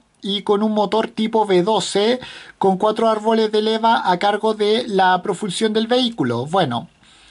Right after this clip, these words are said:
bueno, esto fue lo que dijo Mark Lyon, quien es el, eh, director general y fundador de la compañía, eh, G T O Engineering, cuyas palabras son estas.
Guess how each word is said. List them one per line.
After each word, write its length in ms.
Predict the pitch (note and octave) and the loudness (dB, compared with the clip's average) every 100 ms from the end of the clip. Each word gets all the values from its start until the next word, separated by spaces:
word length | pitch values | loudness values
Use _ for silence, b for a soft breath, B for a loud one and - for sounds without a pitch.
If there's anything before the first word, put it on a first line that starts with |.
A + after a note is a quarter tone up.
| B B B - | B B B -4
bueno, 240 | G3+ F3+ - | 0 2 0
esto 220 | A3 B3+ | -2 -2
fue 180 | A#3 C4 | 0 2
lo 120 | B3 | 2
que 140 | A#3 | 2
dijo 260 | A#3 A#3+ B3+ | 0 0 2
Mark 220 | A3+ G3 | 2 0
Lyon, 440 | G#3 A3 G3 G3 G#3 | 0 2 2 0 -2
quien 160 | G#3 | -2
es 200 | G#3+ - | -2 -2
el, 260 | A3+ A3 A3+ | 0 0 0
eh, 260 | G3+ F#3 F3 | 2 4 4
director 420 | F3 F3+ F3+ A3 | 4 0 0 -2
general 600 | - A3 G3 G3 G#3+ A#3 A3 | -2 -2 2 4 2 0 -4
y 140 | G3 | -4
fundador 600 | F#3 G#3 G3 F3+ G#3 G#3+ | -4 -4 0 2 2 0
de 100 | A3+ | 0
la 120 | G#3+ | 0
compañía, 760 | G#3+ F#3+ G3+ G3 G#3 A3 A#3 - | 0 -2 0 0 0 2 0 0
eh, 460 | G3+ F#3 F#3 F3+ E3 | 2 4 6 4 2
G 160 | G#3 | -2
T 160 | F#3+ G3+ | -4 2
O 140 | G#3 | 2
Engineering, 640 | G3+ G3+ G#3+ A#3 E3+ F#3+ G#3+ | 2 -2 2 2 4 0 0
cuyas 320 | A3 G#3 G3+ | -2 -2 0
palabras 420 | G#3+ G#3+ A3 A3+ | 2 2 2 0
son 400 | A#3 A3+ A3+ A#3 | -2 0 0 0
estas. 580 | A#3+ - - B2+ - - | -2 -2 -4 -8 -10 -18